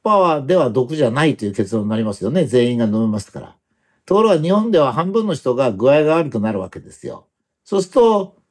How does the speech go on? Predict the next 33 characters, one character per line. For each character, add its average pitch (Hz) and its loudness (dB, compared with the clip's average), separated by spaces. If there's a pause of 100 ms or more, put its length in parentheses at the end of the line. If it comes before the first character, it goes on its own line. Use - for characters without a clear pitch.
半 226 -2
分 233 0
五 151 2
十 220 -4
パ 208 -2
ー 196 -2
セ 202 -2
ン 185 -6
ト 190 0
が 160 2
具 120 2
合 151 2
が 147 0
悪 147 0
く 110 -6
な 123 0
る 95 -8 (220)
と - -6
い 143 2
う 143 0
こ 143 0
と 98 -4
は、 120 0 (420)
お - -6
酒 208 0
は 196 2
危 - -20
険 214 0
な 214 0
も 208 2
ん 170 -2
か 165 -2
と - -12